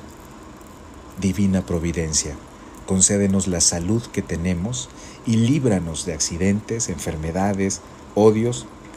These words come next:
y malas voluntades. Que la Divina Providencia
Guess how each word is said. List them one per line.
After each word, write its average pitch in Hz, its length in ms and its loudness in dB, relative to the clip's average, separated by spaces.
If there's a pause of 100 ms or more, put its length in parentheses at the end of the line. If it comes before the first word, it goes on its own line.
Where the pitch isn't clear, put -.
y 95 80 2
malas 87 380 2
voluntades. 76 760 -6 (1300)
Que 90 100 -2
la 92 100 2
Divina 104 360 4
Providencia 95 720 2